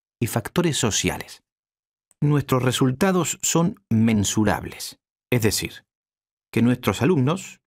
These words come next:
pueden medir con datos reales su evolución. En dos meses obtienen resultados que, en un gimnasio convencional, tardarían dos años en lograr o tal vez nunca alcanzarían.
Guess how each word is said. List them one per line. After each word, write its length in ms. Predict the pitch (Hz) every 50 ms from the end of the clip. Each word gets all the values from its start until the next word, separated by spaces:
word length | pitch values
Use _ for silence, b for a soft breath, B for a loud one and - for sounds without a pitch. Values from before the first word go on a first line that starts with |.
| _ _
pueden 320 | - 127 127 127 120 107
medir 240 | 98 98 120 120 98
con 260 | - - 85 85 85
datos 340 | 85 117 113 - - 101 90
reales 520 | 98 120 143 131 107 104 113 117 - - _ _ _ -
su 320 | - - - 202 196 -
evolución. 640 | - 147 156 143 139 123 - - 90 82 - - _ _ _ _ _ _ _ _ _ _ _ _ _ _ _
En 140 | - 139 147
dos 120 | 160 175 143
meses 540 | 180 202 190 - 123 101 - - - - _ _ _
obtienen 460 | - 117 - - 175 170 170 147 135
resultados 680 | 123 123 107 - - 117 113 113 - 190 196 180 165 -
que, 320 | - 151 131 113 - - _ _ _
en 180 | - 131 147 175
un 160 | 202 190 -
gimnasio 580 | - - 143 135 135 165 170 - - 160 147 -
convencional, 840 | 135 127 127 120 123 123 117 - - 127 123 147 180 208 - - _ _ _ _ _ _ _ _ _ _ _ _ _ -
tardarían 540 | 151 139 135 143 147 208 214 196 185 - -
dos 420 | - 156 160 202 190 - - - -
años 440 | 220 208 180 127 98 87 82 -
en 100 | 127 127
lograr 340 | 113 110 107 135 160 175 170 B B B B B B B _
o 120 | - 170 -
tal 160 | 214 233 226
vez 300 | 220 208 190 - - _ -
nunca 500 | 151 143 151 190 220 220 160 98 - 101
alcanzarían. 880 | 95 92 - 101 92 87 80 - 90 85 82 76 76 69 65 - -